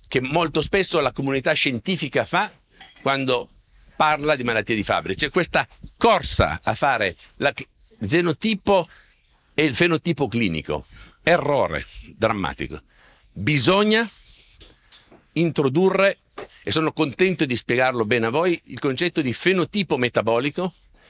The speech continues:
che vuol dire, come ha detto bene Enrico, conoscere com'è l'attività residua, ma soprattutto adesso è molto facile sapere quanto è il liso. Molto facile adesso fare la diagnosi,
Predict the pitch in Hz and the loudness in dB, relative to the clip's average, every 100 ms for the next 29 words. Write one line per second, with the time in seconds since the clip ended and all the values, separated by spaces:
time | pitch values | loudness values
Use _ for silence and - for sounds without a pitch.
0 | - - - 135 135 147 165 233 208 143 | -20 -20 -2 0 0 0 2 2 2 0
1 | 123 131 135 123 131 131 120 175 190 196 | -2 -2 -2 -2 0 0 0 -2 -2 -4
2 | - - _ _ _ _ _ - 160 185 | -4 -20 _ _ _ _ _ -2 0 2
3 | 285 277 135 101 90 - - 123 127 107 | 2 2 2 2 0 -4 -4 -2 0 0
4 | 110 104 107 98 120 104 95 131 185 170 | 0 -2 0 0 0 0 -2 -2 -2 0
5 | 165 - 226 - 147 143 165 143 - 131 | -2 0 -2 0 0 2 0 0 0 2
6 | 214 190 139 135 165 170 143 _ _ _ | 2 2 0 0 0 -2 -4 _ _ _
7 | _ _ - 160 - 185 180 156 120 175 | _ _ -2 0 2 2 2 0 0 0
8 | 165 - 165 147 147 123 107 92 76 80 | 0 0 2 2 0 -4 -2 -2 -4 -8
9 | - - _ _ _ - 165 214 - - | -10 -20 _ _ _ -2 0 0 0 0
10 | 117 - 87 85 85 - 87 - _ - | -2 -2 -2 0 -2 -4 -10 -14 _ -6
11 | 101 95 90 78 69 - - | -4 -2 -2 -4 -8 -10 -20